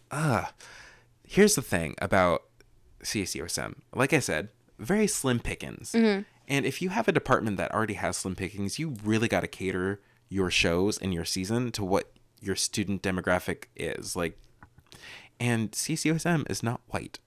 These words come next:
Speaker 1: Like, it's not at all. Like, it is a hodgepodge of so many different people from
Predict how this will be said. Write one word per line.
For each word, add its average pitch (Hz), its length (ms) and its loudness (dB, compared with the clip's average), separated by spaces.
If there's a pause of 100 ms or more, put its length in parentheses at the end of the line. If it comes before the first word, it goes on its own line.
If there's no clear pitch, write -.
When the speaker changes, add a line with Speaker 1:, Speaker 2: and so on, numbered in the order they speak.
(160)
Speaker 1:
Like, 92 200 -2 (800)
it's - 180 -10
not 117 220 4
at 117 120 6
all. 78 220 6
Like, 87 240 -2
it 117 140 0
is 104 300 0 (160)
a 87 80 -4
hodgepodge 92 840 2 (360)
of 90 200 -6
so 147 220 0
many 127 180 0
different 98 260 -4
people 101 200 -6
from - 180 -8